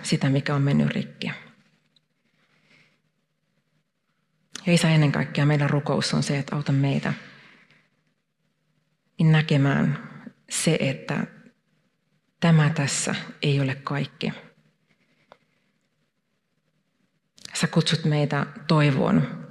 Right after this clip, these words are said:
joka on iankaikkista. Kiitos siitä, että me saadaan tässä maailmassa, tässä hetkessä luottaa sun rakkauteesi.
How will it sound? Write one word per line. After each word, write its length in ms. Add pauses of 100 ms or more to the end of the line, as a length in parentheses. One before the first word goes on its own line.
(220)
joka 220
on 220
iankaikkista. 800 (2250)
Kiitos 340
siitä, 320
että 220 (140)
me 60
saadaan 640 (160)
tässä 320
maailmassa, 600
tässä 320
hetkessä 540 (1500)
luottaa 380
sun 240
rakkauteesi. 800